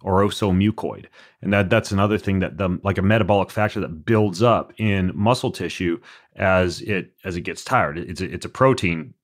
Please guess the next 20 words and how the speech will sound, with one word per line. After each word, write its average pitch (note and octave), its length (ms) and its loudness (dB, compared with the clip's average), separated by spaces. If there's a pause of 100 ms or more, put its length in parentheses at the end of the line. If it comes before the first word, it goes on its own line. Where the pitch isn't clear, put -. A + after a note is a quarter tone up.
(140)
It's A2+ 160 -4
synthesized A2+ 640 0
in G#2 300 2
your F2 140 0
liver. G2 400 2
And E2 120 -8
so G2+ 100 -2
when F2+ 100 0
you, E2+ 200 -2
when F#2+ 120 -2
you F#2 80 2
have F#2 160 -2
elevated F#2 400 0
liver A#2 240 4
enzymes, E2+ 440 0
this F2+ 180 -4
kinda F#2 220 -6
correlates A#2 600 -2
to - 120 -20
that. E2+ 300 0